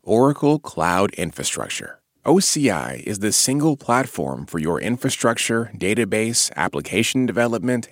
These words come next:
and A I needs. Do more and spend less like Uber, eight by eight,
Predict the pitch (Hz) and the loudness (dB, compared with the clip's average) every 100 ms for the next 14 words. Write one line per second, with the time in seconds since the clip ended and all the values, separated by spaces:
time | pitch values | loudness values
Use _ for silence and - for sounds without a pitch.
0 | - 120 156 147 - 117 104 107 87 85 | -4 0 2 0 0 0 2 2 0 -4
1 | 73 50 - - _ - 90 170 156 151 | -6 -6 -6 -6 _ -4 4 6 6 4
2 | 147 78 - 87 - - - 131 135 107 | 4 2 -2 -4 0 0 2 2 2 0
3 | 123 120 - - - 87 87 - 101 113 | 0 0 0 -2 -2 -2 -2 -2 -2 2
4 | 131 135 135 80 78 87 80 82 113 127 | 2 0 -6 -6 -4 -2 -2 -2 -2 -4